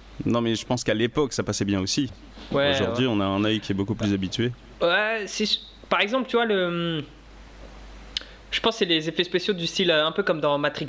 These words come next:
Speaker 2: deux, quand, euh, Neo, il se tape contre, euh, tous les,
Speaker 1: Ouais.
Speaker 2: euh, tous les agents Smith. Au cinéma, j'y ai vu que du feu. Quand je l'ai revu chez moi,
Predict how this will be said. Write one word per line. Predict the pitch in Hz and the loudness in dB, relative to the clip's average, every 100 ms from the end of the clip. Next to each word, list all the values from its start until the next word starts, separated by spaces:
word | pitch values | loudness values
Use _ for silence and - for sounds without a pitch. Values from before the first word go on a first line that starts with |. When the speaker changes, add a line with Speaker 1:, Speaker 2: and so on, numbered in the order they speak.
| 139 | 0
Speaker 2:
deux, | 175 | 0
quand, | 170 131 127 | 2 2 2
euh, | 123 123 | 2 2
Neo, | 127 143 156 | 2 2 2
il | 139 | -2
se | - | -2
tape | 143 | -2
contre, | - 131 - | 0 0 2
euh, | 127 123 | 2 0
tous | 127 156 | -2 0
les, | 131 127 | 2 2
Speaker 1:
Ouais. | 120 | 2
Speaker 2:
euh, | 117 117 113 117 - | 0 -2 -2 -4 -4
tous | 143 | -2
les | 131 | 0
agents | 139 139 | 0 0
Smith. | - 220 - - - - | -2 -2 -6 -16 -10 -2
Au | |
cinéma, | 156 165 165 202 | 0 2 4 2
j'y | 165 | 2
ai | 147 | -2
vu | 139 | -2
que | 135 | -2
du | 165 | -2
feu. | - 190 | 2 2
Quand | 196 | 2
je | 147 | 0
l'ai | 143 | 2
revu | 139 151 | 2 2
chez | 160 165 | 0 0
moi, | 165 196 - | 2 0 -2